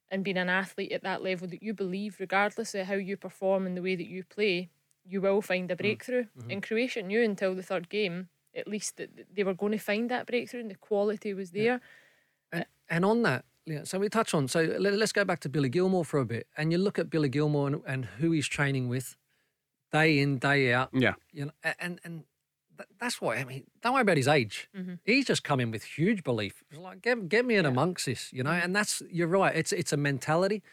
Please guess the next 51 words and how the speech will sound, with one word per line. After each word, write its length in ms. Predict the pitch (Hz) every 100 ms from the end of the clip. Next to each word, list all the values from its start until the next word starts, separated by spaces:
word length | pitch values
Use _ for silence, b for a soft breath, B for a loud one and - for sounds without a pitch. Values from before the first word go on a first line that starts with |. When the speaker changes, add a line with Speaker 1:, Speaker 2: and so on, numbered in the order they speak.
| b b
Speaker 2:
It's 200 | - 147
the 80 | 151
experience 540 | - - 165 170 151 -
of, 320 | 143 131 - 131
um, 220 | 131 127
having 360 | 117 156 160
that 280 | 151 131 123
daily, 380 | 127 131 165 196 _ _ _ _
yeah, 160 | 135 160
day, 380 | 151 156 151 147
day 280 | 143 160
in, 120 | 143 123
day 200 | 131 135
out, 140 | 175
because 320 | - - 156
it's 100 | 165
very 220 | 147 202 190
hard 240 | 156 160
if 140 | 139
you're 80 | 135
not 220 | 127 156 -
experiencing 640 | 123 - - 143 147 156
that 200 | 139 117
to 100 | -
be 80 | 127
able 180 | 131 123
to 120 | 120 - b b
switch 320 | - - - 131
it 60 |
on, 200 | 131 127 - 143
um, 420 | 120 117 117 120 - _ _
at 120 | 131
a 40 | 123
weekend 420 | 123 120 139 120
or, 220 | 117 117
you 100 | 131
know, 180 | 123 123
like, 180 | 123 120
it 120 | 127
is 120 | 151
very 240 | 104 139 120
difficult 380 | 160 - 135
if 100 | 127
you're 60 | 131
not 140 | 139
getting 220 | - - 131
it 60 |
all 120 | 123 120
the 60 |
time. 240 | 113 139 127 _ _ - B
Speaker 3:
So, 240 | - 220